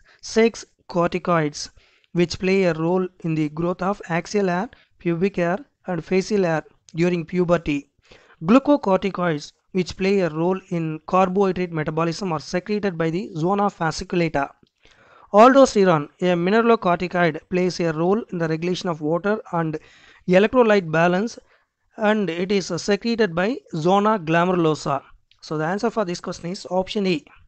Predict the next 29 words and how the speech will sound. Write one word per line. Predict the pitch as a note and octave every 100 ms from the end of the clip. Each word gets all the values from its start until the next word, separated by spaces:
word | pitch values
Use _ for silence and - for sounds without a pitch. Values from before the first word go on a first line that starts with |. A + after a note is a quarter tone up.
| _ - _
water | E3 F#3 G3+ B3+ -
and | G3 F3
electrolyte | D#3 E3 - G#3+ F#3+ F#3+ D3+
balance. | D3+ D#3 C#3+ C#3+ - _ _ _ _ _ _ _ _ _ _ _ _ -
Question | G#3 G3+
number | G#3 G3+
twenty-eight. | G3+ G3+ G#3 A#3 F#3 F3+ C#3+ - - _ _ _ _ _ _ _ _ - -
Read | F3 A3 C#4
the | C#4
following | G3 F#3 G3 G#3
statements | - F#3 F3 E3+ F#3 A3+ _ _ -
and | F3+ F3+ E3
state | - G#3+ G3 -
how | F#3+ G#3
many | B3 C4
of | A3+ F3+
them | F#3
are | F3 F3
true. | - E3+ D3 - - _ _ _ _ _ _ _ _ _
Here | A#3 A3
there | F#3
are | G3 G3 D#3
four. | - G#3 G#3+
Some | C#4+ D#4
species | - G#3+ G#3 G#3
occupy | F#3 F3+ G#3+ G3
an | F3+ -
area | F3 F3+ F#3+ A#3+ -
leading | E3+ F3 F3+